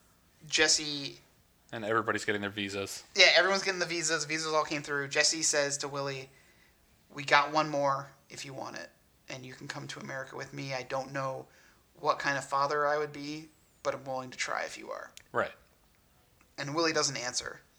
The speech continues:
Speaker 2: And we never see him again.
Speaker 1: Yeah, and, uh, pretty, like, well, uh,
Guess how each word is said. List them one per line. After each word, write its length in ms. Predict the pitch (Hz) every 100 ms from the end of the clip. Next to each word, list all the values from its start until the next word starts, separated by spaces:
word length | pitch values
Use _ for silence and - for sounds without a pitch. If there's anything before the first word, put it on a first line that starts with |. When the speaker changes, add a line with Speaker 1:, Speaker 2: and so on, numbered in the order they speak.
| _ _ -
Speaker 2:
And 240 | 113 110
we 100 | 107
never 200 | 110 120
see 140 | 110 110
him 80 | 101
again. 280 | 92 85 - -
Speaker 1:
Yeah, 400 | 147 143 131 147 - -
and, 460 | 165 165 170 170 - _ - 269
uh, 20 | 208
pretty, 260 | - 370 208
like, 260 | 202 196
well, 240 | 202 196
uh, 60 | 180